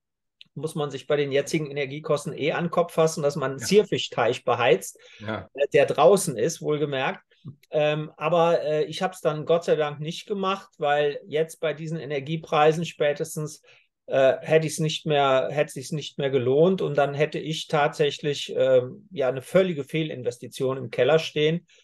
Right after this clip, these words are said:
Speaker 1: Und, äh, da bin ich jetzt ganz froh drum. Und was bei Blockheizkraftwerken auch so eine Achillesferse ist, sind die Wartungsintervalle.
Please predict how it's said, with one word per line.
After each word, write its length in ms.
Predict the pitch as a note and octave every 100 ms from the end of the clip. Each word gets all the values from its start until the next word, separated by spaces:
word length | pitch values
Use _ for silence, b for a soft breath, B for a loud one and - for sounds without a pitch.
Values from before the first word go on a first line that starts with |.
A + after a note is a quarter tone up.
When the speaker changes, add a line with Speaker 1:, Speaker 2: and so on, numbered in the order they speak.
| b _ _
Speaker 1:
Und, 420 | C#3+ C#3+ C3+ B2+
äh, 200 | A#2+ C3
da 100 | C3+
bin 160 | C#3 D3
ich 80 | C#3+
jetzt 180 | C3
ganz 220 | - C3+ -
froh 260 | - C#3
drum. 220 | E3+ F#3+
Und 320 | E3+ F3+ C4 -
was 240 | D#3+ D#3+
bei 120 | D3+
Blockheizkraftwerken 1080 | C#3 E3+ F3+ G#3+ - - F3 - E3+ E3 F3+
auch 320 | - D#3+ G3+
so 140 | - G3
eine 160 | F3+
Achillesferse 760 | D#3 F#3 F#3+ E3+ - D#3+ E3 E3+
ist, 240 | - D#3+
sind 220 | E3+ D#3
die 140 | D#3+ C#3+
Wartungsintervalle. 1200 | A#2 F3+ F#3 D#3 - C#3+ C#3+ B2+ A2+ C3+ F#3+